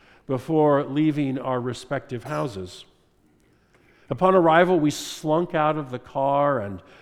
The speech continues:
through the front door of the club, prepared for certain calamity. Once inside, we encountered a large room lined with chairs down each side of it.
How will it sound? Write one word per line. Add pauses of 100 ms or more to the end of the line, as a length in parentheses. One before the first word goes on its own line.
(120)
through
the
front
door
of
the
club, (260)
prepared
for
certain
calamity. (1600)
Once
inside,
we
encountered
a
large
room (240)
lined
with
chairs
down
each (220)
side
of
it.